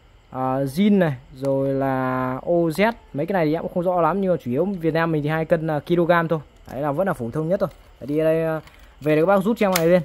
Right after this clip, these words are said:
Đấy, lấy cái móc này ra. Đấy, sau đó các bác móc vào những cái đồ các bác cần cân. Đấy, ví dụ như là em, à, đang cân một cái, à, võng ở trại này.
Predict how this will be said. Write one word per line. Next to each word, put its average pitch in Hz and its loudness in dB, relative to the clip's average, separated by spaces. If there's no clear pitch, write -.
Đấy, 131 -8
lấy 151 0
cái 180 -6
móc 214 0
này 165 -6
ra. 156 -4
Đấy, - -20
sau 147 -8
đó 147 -2
các 185 -8
bác 196 -4
móc 208 -2
vào 175 -2
những 170 -6
cái 202 -4
đồ 165 4
các 156 -2
bác 185 -2
cần 156 -2
cân. 180 2
Đấy, 135 -10
ví 160 -4
dụ 180 -4
như 170 -4
là 143 -4
em, 156 -4
à, 156 -4
đang 156 -4
cân 160 -2
một 139 -4
cái, 160 -4
à, 165 -8
võng 170 -2
ở 185 2
trại 135 -8
này. 131 -6